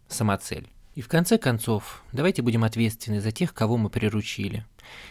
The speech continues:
И если мы транслируем какую-то идею на, пусть небольшую, но аудиторию,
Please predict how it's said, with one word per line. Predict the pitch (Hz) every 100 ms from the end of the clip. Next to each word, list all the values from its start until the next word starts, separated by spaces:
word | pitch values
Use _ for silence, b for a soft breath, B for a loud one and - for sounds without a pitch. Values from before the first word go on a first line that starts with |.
| B
И | 117
если | 117 113 113
мы | 110 110 101
транслируем | - 110 - 202 196 110 92
какую-то | - - 101 92 101
идею | 98 101 95 90 107 _ - _ _
на, | 101 101 98 92 90 104 - _ - _
пусть | - 190
небольшую, | 127 110 107 - 110 92 87 - - -
но | 107 101 85
аудиторию, | 101 98 98 98 160 190 107 110